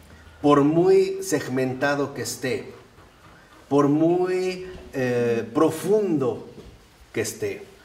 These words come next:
por muy consciente, subconsciente o inconsciente, ultrainconsciente que esté, ya no. Ahí estamos, literalmente, ¿no? En un laberinto sin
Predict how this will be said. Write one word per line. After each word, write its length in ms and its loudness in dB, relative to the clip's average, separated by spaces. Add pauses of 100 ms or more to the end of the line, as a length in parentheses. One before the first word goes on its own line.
(200)
por 160 6
muy 160 4
consciente, 640 -2
subconsciente 800 -2
o 100 2
inconsciente, 840 -2
ultrainconsciente 1200 -2
que 120 -12
esté, 400 -12 (1300)
ya 180 -8
no. 120 -12 (920)
Ahí 200 2
estamos, 680 -2
literalmente, 720 -4
¿no? 220 -6 (400)
En 160 2
un 120 4
laberinto 560 0
sin 440 0